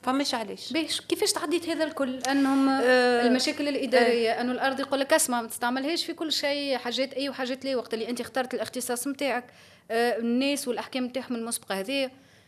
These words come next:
Speaker 2: كيفاش تعديتوا؟
Speaker 1: كيفاش تعديتوا؟ آه، حاربت قدر ما استطعت بما يرضي القانون وبما، وبما يرضي ال-، الإدارة.
Speaker 2: مم.
Speaker 1: ثم توجهت في نهاية الأمر أني اشتريت قطعة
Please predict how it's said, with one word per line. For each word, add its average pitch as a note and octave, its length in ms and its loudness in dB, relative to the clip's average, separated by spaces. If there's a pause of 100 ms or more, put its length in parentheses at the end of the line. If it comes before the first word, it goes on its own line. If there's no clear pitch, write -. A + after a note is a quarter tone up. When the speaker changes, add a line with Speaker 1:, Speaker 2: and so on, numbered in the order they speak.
(140)
Speaker 2:
كيفاش C4 260 -4
تعديتوا؟ G3+ 440 -6 (600)
Speaker 1:
كيفاش C4 240 0
تعديتوا؟ F#3 440 -2 (180)
آه، F#3+ 720 2 (680)
حاربت C#4 380 2
قدر A#3 300 4
ما A#3 80 2
استطعت A3 600 2
بما G3 540 4
يرضي G3 380 4
القانون G3+ 540 2
وبما، F#3+ 440 2
وبما F3+ 320 2
يرضي F3+ 360 0
ال-، D3+ 220 -6
الإدارة. E3 560 0
Speaker 2:
مم. F4+ 100 -2 (480)
Speaker 1:
ثم F4 360 8 (200)
توجهت C4 440 2
في B3 120 -4
نهاية A3+ 340 0
الأمر A3+ 320 -2
أني G#3+ 240 0
اشتريت - 360 -4
قطعة F#3 280 -4